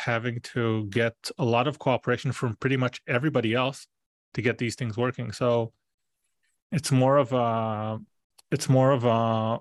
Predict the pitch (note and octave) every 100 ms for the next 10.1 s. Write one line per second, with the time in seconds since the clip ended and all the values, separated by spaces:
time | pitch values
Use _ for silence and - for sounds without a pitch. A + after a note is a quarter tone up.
0 | - C#3 A#2 C#3 D3 B2+ D3 C#3+ C#3+ -
1 | C3+ A2 G#2+ _ - _ _ - A2+ A2
2 | A2+ A2+ - _ - A#2+ A#2+ - B2 B2+
3 | A2 G#2+ F#2 A2+ G#2 C3 B2+ B2+ A#2+ G#2+
4 | G2+ - - - C#3+ G#2 G#2+ _ _ _
5 | _ _ _ _ B2 A#2+ B2 C3 A#2+ C#3
6 | A#2+ A2+ G#2+ A2 G#2+ - F3 - C#3 A#2
7 | A#2 - B2+ B2 A#2+ A2 C3+ - A#2+ B2
8 | - - B2+ G#2+ D#3 C3 C#3 A#2+ A2+ B2
9 | B2 A2 A#2 A#2+ B2+ A#2 A2+ A2 A2+ A2
10 | C#3+